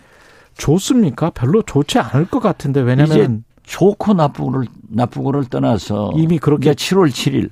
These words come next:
Speaker 1: 예.
Speaker 2: 오늘이 칠월 오일 아니에요.
Speaker 1: 음.
Speaker 2: 예? 이제 연기를 하겠어요? 공당으로?
Speaker 1: 그렇지.
Speaker 2: 이건 틀린 거예요.
Speaker 1: 그냥 할
Speaker 2: 이미
Speaker 1: 수-,
Speaker 2: 종은
Speaker 1: 할 수밖에
Speaker 2: 쳤어요.
Speaker 1: 없는 거네.
Speaker 2: 누구를 위해서 종은 울리는지 모르지만은 종은 친 거예요.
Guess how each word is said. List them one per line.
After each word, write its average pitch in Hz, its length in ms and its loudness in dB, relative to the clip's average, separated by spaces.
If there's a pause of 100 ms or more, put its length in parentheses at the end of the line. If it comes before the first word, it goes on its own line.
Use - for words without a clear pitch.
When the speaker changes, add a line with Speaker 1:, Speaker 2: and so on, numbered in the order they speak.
(140)
Speaker 1:
예. 117 360 0 (120)
Speaker 2:
오늘이 180 260 2
칠월 165 360 0
오일 156 300 4
아니에요. 87 460 -2
Speaker 1:
음. 123 500 -2
Speaker 2:
예? 185 140 -6 (1400)
이제 196 280 4
연기를 180 480 4
하겠어요? 175 600 0 (100)
공당으로? 160 580 2 (120)
Speaker 1:
그렇지. 147 180 0
Speaker 2:
이건 233 180 4
틀린 359 320 -2
거예요. 156 460 2 (680)
Speaker 1:
그냥 143 200 -2
할 185 80 4
Speaker 2:
이미 214 100 4
Speaker 1:
수-, 190 60 2
Speaker 2:
종은 170 200 2
Speaker 1:
할 208 80 2
수밖에 196 180 2
Speaker 2:
쳤어요. 170 220 2
Speaker 1:
없는 147 100 2
거네. 139 320 0 (260)
Speaker 2:
누구를 175 460 4
위해서 170 280 2
종은 151 480 0
울리는지 170 580 4
모르지만은 143 680 2
종은 185 300 0
친 214 220 -2
거예요. 214 360 2